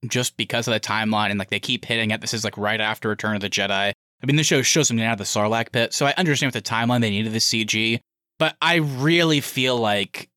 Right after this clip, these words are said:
sure, maybe he sounds a little bit older, but Mark Hamill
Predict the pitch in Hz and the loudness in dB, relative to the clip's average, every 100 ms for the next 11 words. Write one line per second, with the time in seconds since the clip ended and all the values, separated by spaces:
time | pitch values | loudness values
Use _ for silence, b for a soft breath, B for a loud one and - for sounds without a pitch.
0 | _ - - - 139 123 123 143 135 - | _ -4 0 2 2 2 0 0 0 0
1 | 143 127 113 110 110 110 - 104 101 98 | 0 -2 -4 -4 -4 -4 -2 -2 -2 -2
2 | 107 - 120 135 - 131 120 113 107 | -2 -2 0 0 -2 -2 0 0 -2